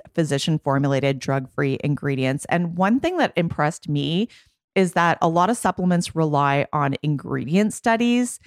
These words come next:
like external ones, whereas Nutrafol clinically tests final formulations to ensure that they actually work. So in one clinical study, eighty-six percent of women reported improved hair growth after taking Nutrafol women's hair growth supplement for six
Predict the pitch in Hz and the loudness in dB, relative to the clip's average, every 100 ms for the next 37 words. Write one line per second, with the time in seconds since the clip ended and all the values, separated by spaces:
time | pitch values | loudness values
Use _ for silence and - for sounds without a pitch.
0 | - _ 147 156 - - - - 143 170 | -20 _ -4 -2 -4 -6 -6 -2 0 2
1 | 196 214 226 247 269 - _ - 185 185 | 2 2 2 2 0 -6 _ -2 2 4
2 | 180 175 180 233 226 220 208 202 165 165 | 4 2 2 0 2 2 2 -2 0 0
3 | 170 160 151 - - - 170 151 - - | -2 0 -2 -6 -14 -6 -2 -2 -4 -12
4 | - 185 240 269 233 - 160 147 139 135 | -6 2 4 4 2 0 0 0 0 -2
5 | - 139 147 - 147 156 - 151 147 147 | 0 0 -2 0 0 0 -2 0 0 0
6 | 147 147 - - - 175 202 302 220 - | -2 -2 -4 -6 -4 -2 2 2 2 0
7 | - - 160 147 - - _ - 180 160 | -6 0 2 2 -2 -20 _ 0 2 4
8 | 180 202 196 180 165 147 165 151 151 - | 2 2 0 0 0 0 0 0 -2 -2
9 | 160 151 151 - 254 - - 220 185 175 | -4 -2 -4 -4 -4 -4 -2 0 0 0
10 | 165 165 160 160 156 - 151 151 151 - | 2 2 2 2 0 0 0 0 -2 -4
11 | 151 - 143 147 - - 156 143 139 139 | -6 0 0 0 -6 -8 -2 -2 0 0
12 | 139 _ _ _ _ - 302 311 294 254 | 0 _ _ _ _ -2 0 0 -2 2
13 | 226 208 185 196 - 165 165 - 156 156 | 4 4 2 -2 0 4 4 2 0 0
14 | 156 - 147 143 151 147 143 147 147 143 | -2 0 -2 0 -2 -2 -4 -2 0 0
15 | 131 - 147 - - 127 - | -2 -4 -4 -4 -6 -6 -10